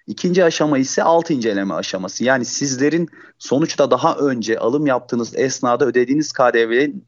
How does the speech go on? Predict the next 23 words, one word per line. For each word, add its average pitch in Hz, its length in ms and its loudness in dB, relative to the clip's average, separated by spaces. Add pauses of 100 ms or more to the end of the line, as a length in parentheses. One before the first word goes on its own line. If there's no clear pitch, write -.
(100)
iadesi 131 500 0
söz - 320 -8
konusu. 90 440 -6 (360)
Bunlar 143 220 4
için 151 360 0
de 175 300 0
bu 127 100 -4
faturaların 139 720 2
gerçeklik 147 540 0
kontrolü 151 460 -2
gerekiyor 113 460 -2
biliyorsunuz. 104 580 -2 (380)
Bizler 156 300 4
karşı 143 600 0
kayıt 160 240 -2
incelemeleri 143 560 0
yapıyoruz. 104 400 -4
Yani 113 240 -2 (100)
alım 160 260 2
yaptığınız 135 460 0
firmaların 139 460 0
yüzde 131 280 0
seksenine 135 640 2